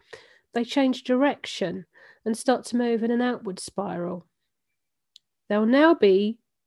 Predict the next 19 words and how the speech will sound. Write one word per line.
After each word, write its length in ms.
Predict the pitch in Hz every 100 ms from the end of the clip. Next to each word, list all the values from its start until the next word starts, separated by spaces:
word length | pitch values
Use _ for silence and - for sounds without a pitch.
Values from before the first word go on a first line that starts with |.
| _ -
an 80 | 226
alternating 720 | 247 - 277 262 247 269 254
lines 360 | 202 175 175
of 140 | 196 -
people 420 | 262 233 - 190
going 300 | 185 180 185
into 240 | 190 185 -
different 380 | 196 165 180 -
directions, 840 | - 202 - - - 185 190 - - - - - _ _ -
but 160 | 269
keep 240 | 359 254 277
going 320 | 302 254 214
until 400 | 208 - 220 196
everyone 360 | 233 277 277
is 160 | 269 233
in 200 | 254 254
a 60 | 254
circle 500 | - 269 254 - 175
again, 400 | - 175 185